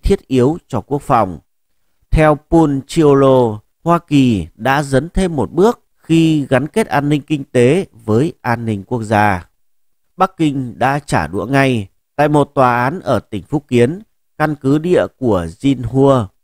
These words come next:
liền cấm Micron bán một số sản phẩm, trong khi Hoa Lục chiếm phân nửa doanh số của tập đoàn này. Mối đe dọa cho phía Mỹ còn từ việc ngày càng có nhiều công ty Trung Quốc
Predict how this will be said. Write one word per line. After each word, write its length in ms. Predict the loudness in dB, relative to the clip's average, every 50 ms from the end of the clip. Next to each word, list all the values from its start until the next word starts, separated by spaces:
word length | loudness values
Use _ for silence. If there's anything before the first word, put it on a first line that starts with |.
| _ _ -2
liền 300 | 2 2 2 2 0 -4 -2 -2
cấm 320 | 0 0 0 -4 -10 -10 -10
Micron 840 | -4 -2 -2 0 -2 -2 _ 0 2 4 4 4 2 -2 -6 -8 -12 _
bán 320 | -4 -2 -2 -2 -2 -2 -2
một 160 | -2 -2 -2
số 260 | -2 -4 -6 -6 -6
sản 200 | -6 -6 -8 -6
phẩm, 400 | -4 -4 -4 -4 -4 -6 -14 -20 _ _ _ _ _ _ _ _ _ _
trong 200 | -2 -2 -2 -2
khi 420 | -2 0 2 2 2 2 0 -2 -4 -4
Hoa 140 | 0 2 2
Lục 280 | 4 4 2 0 -2 _
chiếm 240 | -6 -4 -4 -4 -4 -6 _
phân 280 | -4 -4 -2 -2 -2 -2
nửa 260 | 0 0 0 -2 -4
doanh 260 | -4 -4 -4 -4 -4
số 360 | -6 -6 -2 -2 0 0 -2 -4 _ -4
của 220 | -2 -2 -2 -4 -6 _
tập 160 | -12 -12 -8 -6
đoàn 220 | -6 -6 -6 -4
này. 300 | -4 -4 -4 -4 -8 -12 _ _ _ _ _ _ _ _ _ _ _ _ _ _ _
Mối 200 | -2 0 2 2
đe 140 | 4 2 2
dọa 260 | 2 2 2 2 2
cho 240 | 0 -2 -2 -2 -2
phía 180 | -2 -2 -2 -2
Mỹ 420 | 0 -2 -2 -2 -4 -6 -8 -10 -16 _ _ _ _ _
còn 160 | -2 -2 0 0
từ 120 | 0 -2 0
việc 340 | 2 2 2 2 2 -2 _ _
ngày 320 | -8 -4 -2 0 -2 -2 -4 _ _
càng 280 | -2 0 0 -2 -4 -4
có 200 | -2 -2 -2 0
nhiều 280 | 0 0 0 0 0
công 240 | -2 -2 -4 -4 -4
ty 160 | -4 -6 -6
Trung 220 | -6 -6 -8 -8 -6 _
Quốc 280 | 0 0 0 -2 _